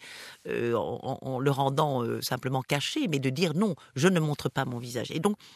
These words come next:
je pouvais me poser la question de savoir, est-ce que les babouins n'auraient pas un visage les uns pour les autres ? Et puis, je me suis souvenue de quelque chose que j'avais déjà évoqué il y a, il y a assez longtemps d'ici, c'est que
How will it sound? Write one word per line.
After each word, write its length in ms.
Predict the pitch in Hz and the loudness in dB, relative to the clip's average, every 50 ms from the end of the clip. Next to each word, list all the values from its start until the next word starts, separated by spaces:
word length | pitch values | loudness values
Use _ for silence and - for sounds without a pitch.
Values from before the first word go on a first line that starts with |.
| _ _ - - | _ _ -6 -2
je 120 | 170 180 | 0 0
pouvais 220 | 175 - 233 240 240 | 0 4 6 6 6
me 60 | 233 | 6
poser 200 | - 208 175 185 | 2 0 2 2
la 80 | 165 160 | 0 -2
question 300 | - 165 - - 302 294 | -4 -8 -8 -6 -8 -6
de 60 | - | -4
savoir, 260 | - 170 185 220 - - - - - - _ | -2 0 0 0 0 0 -14 -16 -18 -4 _
est-ce 160 | 196 190 - - | 0 0 2 2
que 80 | 220 | 2
les 80 | 185 165 | 2 4
babouins 300 | 143 151 151 165 220 220 | 4 4 4 4 2 2
n'auraient 200 | 180 160 147 143 | 2 0 -2 -2
pas 120 | - 170 | 0 0
un 60 | 165 | 0
visage 380 | 147 131 135 131 156 165 156 - | 0 -2 0 2 2 2 2 0
les 160 | 139 127 135 | -2 0 0
uns 100 | 139 135 | -2 -2
pour 220 | 123 - - 127 127 | -4 -4 -6 -4 -2
les 260 | 120 120 120 113 123 | -2 -4 -4 -4 -6
autres ? 220 | 113 - - - - - - - - - - - - - - _ - | -6 -8 -8 -12 -16 -18 -18 -16 -16 -14 -14 -16 -16 -18 -20 _ -8
Et 220 | 131 190 202 214 | -6 -6 -6 -4
puis, 180 | - - 277 269 | 0 0 0 2
je 80 | 277 | 2
me 40 | 240 | 0
suis 140 | - - 233 | 0 0 0
souvenue 520 | - - 220 208 196 202 208 220 220 214 | 0 0 -2 -2 -2 -2 -2 0 0 0
de 100 | 175 180 | 0 0
quelque 240 | - - 180 - 208 | 0 -2 -4 -2 -2
chose 180 | - - 233 - | -2 -2 -4 -4
que 120 | - - | -6 -4
j'avais 200 | - 208 196 214 | -2 -2 -2 0
déjà 280 | 180 190 185 165 185 175 | 0 0 0 2 2 0
évoqué 460 | 170 151 151 160 - _ - 196 180 | 0 0 -2 -6 -6 _ -2 0 0
il 60 | 170 | 2
y 80 | 151 131 | 0 -2
a, 40 | 127 | -2
il 40 | 113 | -2
y 40 | |
a 80 | 104 - | -4 -4
assez 240 | 123 - - - 202 | -2 -2 0 0 0
longtemps 240 | 180 170 160 - 170 156 | 0 -2 -4 -4 -4 -4
d'ici, 400 | 147 147 170 - - - 285 277 - - - - - - _ | -4 -4 -4 -4 -4 -6 -6 -8 -12 -18 -18 -18 -20 -20 _
c'est 260 | - - - 226 220 - _ - | -4 0 2 2 0 0 _ -2
que 240 | - 330 349 339 | 0 0 0 0